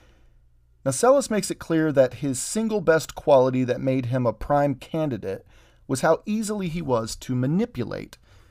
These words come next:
by other wealthy and influential bureaucrats. And speak of the devil, it's no wonder how Leo Perespondylos retained his role as the new emperor's chief minister. But Michael the sixth's reign was immediately challenged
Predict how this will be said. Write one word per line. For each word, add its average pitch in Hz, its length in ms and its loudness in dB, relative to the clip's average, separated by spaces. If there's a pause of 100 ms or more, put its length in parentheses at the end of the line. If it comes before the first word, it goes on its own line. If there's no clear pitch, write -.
(180)
by 135 260 4
other 156 240 4
wealthy 127 400 -2
and 135 100 0
influential 113 540 -6
bureaucrats. 143 840 -6 (760)
And 104 120 -12
speak 180 260 -4
of 151 60 0
the 135 80 0
devil, 147 420 6 (880)
it's 139 160 -4
no 226 160 4
wonder 135 540 0
how 135 240 2
Leo 180 460 0
Perespondylos 147 1120 -4 (220)
retained 156 540 -2
his 127 220 -4
role 117 440 0
as 117 160 -8
the 117 280 -4 (120)
new 139 340 0
emperor's 101 640 -8 (500)
chief - 400 -8
minister. 101 560 -10 (1120)
But 160 120 -2
Michael 262 340 0
the 214 100 -6
sixth's - 420 -8
reign 135 380 -2
was 113 140 -4
immediately 131 680 -2
challenged 127 720 -4